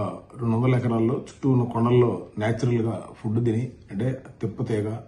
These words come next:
ఉత్తరేణి ఇలాంటి యొక్క న్యాచురల్ ఫుడ్ తిని ఎండలో తిరగటం వల్ల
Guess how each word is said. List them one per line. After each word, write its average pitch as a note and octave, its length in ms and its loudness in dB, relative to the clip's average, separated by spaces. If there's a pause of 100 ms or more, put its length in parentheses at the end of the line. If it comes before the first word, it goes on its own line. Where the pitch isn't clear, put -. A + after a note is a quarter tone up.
(120)
ఉత్తరేణి G#2+ 540 -2 (580)
ఇలాంటి G#2+ 320 0
యొక్క G2+ 220 -4
న్యాచురల్ A#2+ 380 0
ఫుడ్ A2 300 -2
తిని C#3 260 0 (460)
ఎండలో C#3+ 320 8
తిరగటం A2+ 420 0
వల్ల - 260 -2